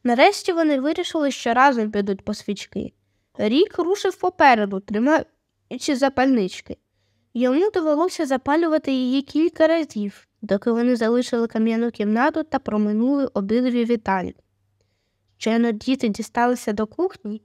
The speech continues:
як з'явилося світло. Кожен закуток вілли Арго знову був освітлений.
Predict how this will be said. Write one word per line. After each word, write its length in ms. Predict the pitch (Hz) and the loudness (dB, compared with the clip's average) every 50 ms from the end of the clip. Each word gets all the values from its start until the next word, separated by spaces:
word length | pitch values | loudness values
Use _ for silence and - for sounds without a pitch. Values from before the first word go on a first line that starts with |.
| _ - | _ -4
як 200 | 214 202 208 214 | -2 -2 -2 -2
з'явилося 640 | 208 - 214 208 214 240 269 277 269 262 - 240 | -2 -2 -2 0 0 2 2 2 2 0 -2 -6
світло. 520 | 214 - - 214 196 190 196 - - - - _ _ _ _ _ _ _ _ _ _ _ _ _ _ _ _ _ _ _ _ _ _ | -8 -6 -6 -4 -4 -4 -4 -6 -12 -16 -18 _ _ _ _ _ _ _ _ _ _ _ _ _ _ _ _ _ _ _ _ _ _
Кожен 380 | - - 208 220 220 240 233 | 0 2 2 2 2 0 -2
закуток 600 | 220 208 - 226 247 247 - 240 - 226 220 - | -2 0 2 2 2 2 0 0 0 0 -2 0
вілли 340 | 214 214 233 240 240 233 214 220 | -2 0 0 0 0 0 -2 0
Арго 400 | - 214 226 240 247 226 - 233 | 0 2 2 2 2 0 0 -2
знову 480 | 233 208 214 233 254 269 277 269 262 233 | -2 -2 0 0 2 2 2 2 0 0
був 180 | 208 233 233 220 | 0 0 0 0
освітлений. 800 | 226 220 - - 226 214 202 196 - 190 190 190 196 208 220 | -2 -4 -6 -6 -4 -4 -4 -4 -4 -6 -6 -6 -6 -6 -8